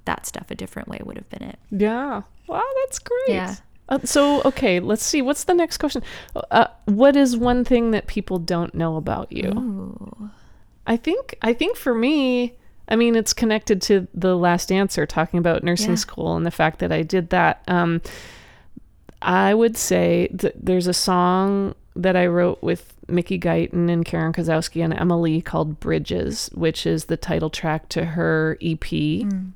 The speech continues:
Speaker 2: And we wrote it on Zoom during the pandemic.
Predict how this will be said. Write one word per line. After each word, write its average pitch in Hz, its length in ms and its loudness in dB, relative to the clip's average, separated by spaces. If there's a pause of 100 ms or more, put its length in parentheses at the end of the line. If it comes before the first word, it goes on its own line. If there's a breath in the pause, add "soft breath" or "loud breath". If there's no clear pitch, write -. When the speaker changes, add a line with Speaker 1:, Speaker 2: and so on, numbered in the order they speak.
Speaker 2:
And 170 140 2
we 165 60 2
wrote 170 240 2
it 180 100 2
on 175 240 2
Zoom 165 600 -2 (1080 loud breath)
during 170 320 2
the 175 60 2
pandemic. 165 760 0